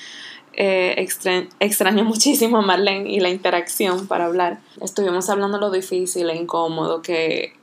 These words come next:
y extraño que se siente como hablar sola, pero como más bien organizar las ideas a la, a la hora de hablar.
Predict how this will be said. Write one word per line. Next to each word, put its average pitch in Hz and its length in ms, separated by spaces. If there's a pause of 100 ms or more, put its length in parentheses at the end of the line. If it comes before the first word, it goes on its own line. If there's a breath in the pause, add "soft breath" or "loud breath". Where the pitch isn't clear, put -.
y 185 120
extraño 180 600
que 185 100
se 170 160
siente 165 360
como 165 280
hablar 165 380
sola, 185 460 (320)
pero 190 160
como 185 200
más 180 220
bien 208 220
organizar 185 580
las 175 200
ideas 180 520
a 170 120
la, 165 320
a - 160
la 165 140
hora 165 160
de 165 60
hablar. - 320